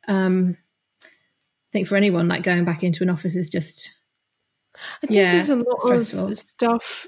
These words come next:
Speaker 2: from lockdown that I really hope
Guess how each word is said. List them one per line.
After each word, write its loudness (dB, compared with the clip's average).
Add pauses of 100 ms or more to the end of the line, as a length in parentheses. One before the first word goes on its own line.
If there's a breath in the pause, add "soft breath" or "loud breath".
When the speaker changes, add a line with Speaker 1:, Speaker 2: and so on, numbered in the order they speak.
Speaker 2:
from 0
lockdown -2
that -6
I 0
really 2
hope -4